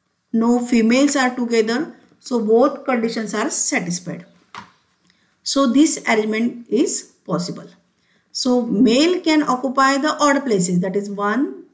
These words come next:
three, five, seven, nine, and eleven. So these are the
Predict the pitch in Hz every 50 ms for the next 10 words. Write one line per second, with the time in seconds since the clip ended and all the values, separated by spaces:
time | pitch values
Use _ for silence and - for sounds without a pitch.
0 | _ _ _ _ - 247 220 202 190 220 285 392 453 - - _ _ _ _ -
1 | - 226 208 196 190 190 185 214 285 370 392 - - _ _ - - - - 220
2 | 190 180 185 202 254 320 392 - - - _ _ _ _ _ _ _ _ _ _
3 | _ _ - 233 226 214 190 175 175 247 330 - - - 262 254 269 294 - -
4 | 294 262 220 190 170 147 - - - - _ _ _ - 262 240 233 233 - -
5 | - 180 180 175 - - _ _ _ _ _ _ _ _ _ _ _ - 226 226
6 | 226 226 240 240 233 240 285 359 415 -